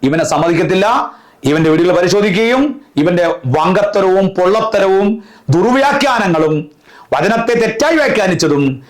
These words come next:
ഇവന്റെ മുടയും ആനമുടയും ഇവൻ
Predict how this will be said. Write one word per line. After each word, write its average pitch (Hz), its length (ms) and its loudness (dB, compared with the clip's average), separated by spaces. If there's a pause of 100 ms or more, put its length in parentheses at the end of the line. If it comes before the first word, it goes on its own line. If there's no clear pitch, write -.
ഇവന്റെ 196 340 0
മുടയും 240 640 0
ആനമുടയും 185 920 0 (220)
ഇവൻ 208 360 0